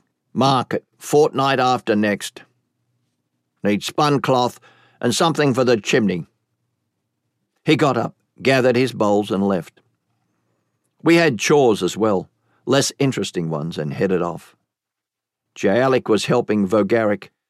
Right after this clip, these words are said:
with a set of high-backed chairs the Nautilus had commissioned, and I had to milk the cows, who preferred midday. Least I could steal a few sips before supper.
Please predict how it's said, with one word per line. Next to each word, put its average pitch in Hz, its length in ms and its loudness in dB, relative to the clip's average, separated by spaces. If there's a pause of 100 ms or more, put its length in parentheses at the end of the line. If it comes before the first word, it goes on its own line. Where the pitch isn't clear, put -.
(200)
with 135 140 2
a 143 80 4
set 156 240 0
of 120 140 -2
high-backed 127 600 -2
chairs 90 540 -2 (280)
the 123 100 2
Nautilus 131 440 0
had 85 160 -2
commissioned, 101 520 -4 (680)
and 143 120 0
I 160 160 2
had 139 220 0
to 117 60 0
milk 113 240 0
the 104 100 -4
cows, 104 540 -2 (440)
who - 100 2
preferred 127 500 2
midday. 107 600 -2 (1160)
Least 143 380 2 (220)
I 120 100 -4
could 104 160 -2
steal 127 300 2
a 101 60 2
few 110 200 0
sips - 380 -4
before 90 340 -2
supper. 110 420 -6